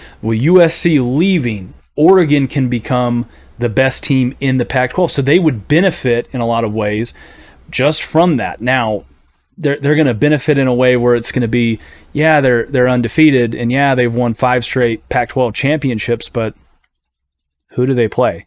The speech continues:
<laughs> right? So it'll be interesting to see what, what sort of happens there for Oregon going forward. Now, when we're looking at this, they did, however, lose to the Utah in the Pac-twelve championship game,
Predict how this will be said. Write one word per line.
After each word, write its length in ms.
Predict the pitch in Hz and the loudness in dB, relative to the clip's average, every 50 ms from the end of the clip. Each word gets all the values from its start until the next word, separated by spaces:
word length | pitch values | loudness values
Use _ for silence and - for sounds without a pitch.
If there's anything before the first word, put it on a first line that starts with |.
| _ _ _ | _ _ _
<laughs> 160 | 127 113 - | -10 0 0
right? 320 | 208 - - 208 196 208 - - - - - - - - | 0 2 2 0 0 -2 -6 -16 -20 -20 -20 -20 -20 -12
So 380 | - - - 156 147 143 147 143 | -6 2 4 6 6 6 6 4
it'll 160 | 156 160 160 | 2 4 4
be 120 | 165 170 | 4 4
interesting 300 | 190 202 - - 196 180 | 4 2 0 0 0 2
to 80 | 156 143 | 2 0
see 240 | - - 156 156 143 | 0 2 2 2 2
what, 320 | 123 120 135 139 131 - - _ - | 2 0 0 0 -2 -4 -8 _ -8
what 280 | 160 139 139 139 127 - | -2 0 0 0 0 -2
sort 220 | - - 135 120 | -2 -2 0 0
of 80 | 113 - | 0 0
happens 400 | 131 117 113 - 117 110 104 107 | -2 -2 -2 -2 -4 -6 -4 -2
there 240 | 120 113 110 104 | -2 -2 -2 -2
for 160 | - - 110 - | -4 -6 -8 -4
Oregon 560 | - 131 123 123 120 113 117 117 113 113 110 - - - - - - _ | -2 0 0 0 0 0 0 0 -2 -2 -4 -8 -14 -20 -20 -20 -8 _
going 260 | 117 110 110 107 104 | -2 -2 -2 -4 -4
forward. 420 | - - 147 135 120 107 95 - - - - - - | 0 0 2 2 2 0 -2 -6 -12 -18 -20 -8 -2
Now, 120 | 139 147 | 0 2
when 160 | 160 160 165 170 | 2 4 4 4
we're 60 | 165 | 4
looking 420 | 160 175 220 240 240 226 214 180 | 4 4 4 4 4 2 2 2
at 120 | 147 131 - | 0 0 0
this, 440 | - 127 127 127 127 - - - - - _ _ | 0 2 2 2 2 0 -2 -8 -12 -14 _ _
they 200 | - 175 139 135 | -8 -4 -2 -2
did, 340 | 127 110 - 156 175 190 190 | -2 0 2 4 4 4 4
however, 460 | 185 180 180 156 156 156 143 135 135 | 2 2 2 4 4 4 2 2 0
lose 460 | 123 123 127 131 139 147 151 147 135 - | 0 2 2 2 2 2 0 0 -2 -4
to 140 | - 139 | -4 -2
the 180 | 123 123 127 127 | -2 -2 -4 -4
Utah 460 | 127 127 147 151 139 - 131 117 113 | -4 -2 -2 -2 0 0 0 0 0
in 80 | 110 107 | 0 -2
the 80 | 104 | -4
Pac-twelve 640 | - - - 131 120 113 - - - 123 117 110 104 - | -6 -4 -4 -4 -4 -4 -6 -4 -2 -2 -2 -2 -4 -6
championship 720 | - - 117 113 107 - 113 104 98 - - 98 92 - | -6 -4 -4 -4 -4 -6 -6 -6 -6 -6 -8 -8 -8 -8
game, 320 | - 98 90 85 78 - | -10 -12 -12 -12 -16 -18